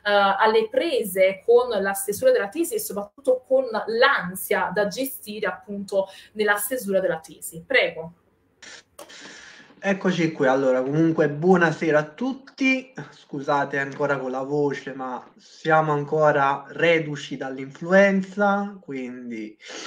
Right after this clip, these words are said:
Speaker 2: mi dovrete sopportare un po' in maniera nasale. Ringrazio di nuovo Giusy e rispondendo alla sua domanda, qual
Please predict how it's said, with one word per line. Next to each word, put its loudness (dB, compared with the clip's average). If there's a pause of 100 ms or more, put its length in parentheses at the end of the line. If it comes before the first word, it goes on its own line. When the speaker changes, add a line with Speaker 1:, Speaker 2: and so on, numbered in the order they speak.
(560)
Speaker 2:
mi 0
dovrete 6
sopportare 2
un 2
po' 0
in 2
maniera 0
nasale. 2
Ringrazio -2
di -10
nuovo -6
Giusy -6
e -4
rispondendo -4
alla -8
sua -10
domanda, -4 (500)
qual 4